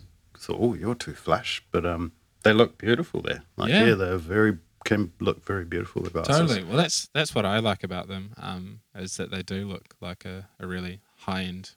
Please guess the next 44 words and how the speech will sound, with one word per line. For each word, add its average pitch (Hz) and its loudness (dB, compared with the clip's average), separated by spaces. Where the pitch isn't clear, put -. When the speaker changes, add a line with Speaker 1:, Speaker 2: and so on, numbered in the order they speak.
Speaker 2:
product. 104 -4
Speaker 1:
Mm. 127 8
Speaker 2:
I - -4
mean, 98 -4
they 90 -6
are. 98 -4
You've 87 -10
put - -8
the, 98 -12
put 107 -4
the 73 -8
effort 92 -10
into 95 -10
them, 87 -6
Speaker 1:
Mm. 120 6
Speaker 2:
but 95 0
they 98 2
are 98 -2
made 95 -4
from 98 -12
something 104 -10
Speaker 1:
Yeah. 101 6
Speaker 2:
that's 110 4
so 113 6
readily 107 2
available 107 2
and, 95 -6
yeah, 135 -8
is 95 -6
otherwise, 92 -8
um, 190 -12
kind 95 -10
of 92 -14
a 95 -10
waste. 92 -8
Speaker 1:
Beautiful - -4
rim 107 6
Speaker 2:
Right. 104 -2
Speaker 1:
jobs. - -2
Speaker 2:
Yeah, 110 6
<laughs> - -20
beautiful 107 -2
rim 120 8
jobs. 107 6